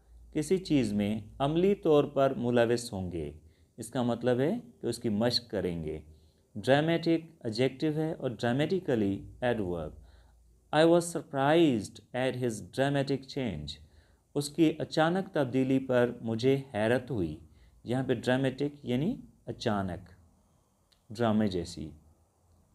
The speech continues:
Uh, he dramatically slipped away,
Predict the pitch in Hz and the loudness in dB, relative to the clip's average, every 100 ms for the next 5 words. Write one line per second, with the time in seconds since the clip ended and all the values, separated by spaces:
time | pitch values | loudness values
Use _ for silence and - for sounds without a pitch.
0 | _ _ _ _ _ _ _ _ - 135 | _ _ _ _ _ _ _ _ -2 2
1 | 143 139 160 147 160 202 214 196 147 117 | 2 4 4 6 4 4 2 0 0 2
2 | 110 113 - - 175 180 - 127 90 87 | 2 0 -4 0 2 2 0 -2 0 -2